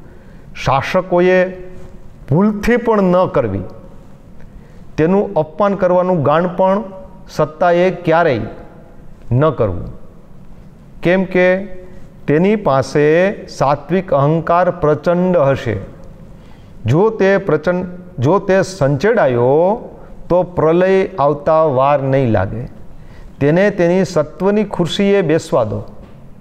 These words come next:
એની ખુરશી સત્વની ખુરશી છે. શિક્ષકની ખુરશી ઉપર ક્યારેય કોઈ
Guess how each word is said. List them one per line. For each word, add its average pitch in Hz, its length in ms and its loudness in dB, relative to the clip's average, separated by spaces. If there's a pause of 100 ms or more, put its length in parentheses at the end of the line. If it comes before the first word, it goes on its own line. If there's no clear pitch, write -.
એની 160 140 0
ખુરશી - 440 -4
સત્વની 180 520 0
ખુરશી 113 380 -4
છે. - 120 -10 (540)
શિક્ષકની - 440 -2
ખુરશી 202 280 -2
ઉપર 190 200 0
ક્યારેય 160 440 2
કોઈ 147 400 0